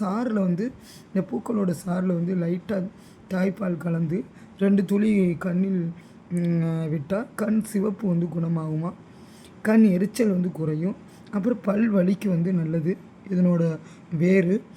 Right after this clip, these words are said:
அஹ், மருத்துவ மூலிகை செடிகள்லேயே இயற்கையாகவே நம்மிடம் நிறையா இருக்கு. அந்த நிறையா இருக்க செடிகள்ல வந்து இந்த நந்தியாவட்டை, அடுக்கு நந்தியாவட்டை வந்து ரொம்ப ஸ்பெஷலு. இந்த செடியை வந்து நீங்க எல்லாருமே வாங்கி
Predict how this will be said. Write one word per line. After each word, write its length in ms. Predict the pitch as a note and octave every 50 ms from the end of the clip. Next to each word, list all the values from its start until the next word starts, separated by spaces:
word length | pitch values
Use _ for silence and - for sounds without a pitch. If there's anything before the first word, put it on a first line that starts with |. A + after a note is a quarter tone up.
| - - - - - -
அஹ், 340 | G#3+ G#3 G3+ G3+ F#3+ F#3+ F#3
மருத்துவ 480 | F3+ F#3+ G#3 A#3 A3 - C4+ B3+ A#3
மூலிகை 440 | G#3 F#3+ G3 G#3 A3 A3 A3 G#3+ F#3+
செடிகள்லேயே 480 | - - F#3 F3 F3+ F3 F3+ F#3 G#3 G#3+
இயற்கையாகவே 1000 | G3 D#3 D3+ F3+ G#3 G#3+ G#3 - A#3 A3 G#3 G#3+ G#3 G#3 G#3 G3+ G#3+ A3+ A3+ A3+ - - - - - - - -
நம்மிடம் 460 | F3 F3+ F3+ F3+ F3+ E3+ G3+ G3+ F#3+ F3 E3+ E3 E3 D#3+ D#3+ D#3+ D#3+
நிறையா 460 | E3 E3 E3+ G3 G#3 G3+ A3+ B3+ A3+
இருக்கு. 420 | F#3+ D3+ D#3 C3+ - F#3+ G3+ A#3 - - - - - - - -
அந்த 380 | - F3+ F#3 G3+ G#3+ A3 G3+ A#3+ A3 G#3 G3 F3+ E3+ E3+
நிறையா 360 | E3+ E3 F3 G3+ A#3 B3+ B3+
இருக்க 220 | B3 G#3 F#3+ E3+ G3
செடிகள்ல 600 | D#3+ - - F3+ D#3+ F#3+ F#3 G3 F#3 F3+ E3+ E3
வந்து 260 | E3 D#3+ E3 A#3 - - - - - - - - -
இந்த 100 | F#3 F#3
நந்தியாவட்டை, 600 | E3+ E3+ E3+ F3+ F#3 G#3 A3+ G#3 F#3+ F3+ C#3+ F3+
அடுக்கு 420 | E3 E3 E3+ F#3 G#3+ G#3 - A#3+
நந்தியாவட்டை 520 | G#3+ F#3+ F3 F3 E3+ F3 E3+ E3 D3+ D3+ D#3+
வந்து 240 | D#3+ E3+ F3+ - - - - - - - - -
ரொம்ப 340 | D#3+ F3 F3 F3 F3 G3+
ஸ்பெஷலு. 560 | F#3+ - - - F#3 D#3 C#3+ - F#3 D#3+ D#3+ G3 - - - - - - - - - - -
இந்த 180 | G3+ G3 G3+ G3+
செடியை 340 | - - G#3 G3 A#3 A#3 C4 -
வந்து 180 | G#3+ G3 G3+
நீங்க 220 | G#3 G3 F3+ F3 E3+
எல்லாருமே 520 | E3 E3 F3+ F#3+ G3+ G3+ G3 G3+ G#3+ G#3+
வாங்கி 400 | G3+ F#3 E3+ E3+ E3 F3 G#3 B3+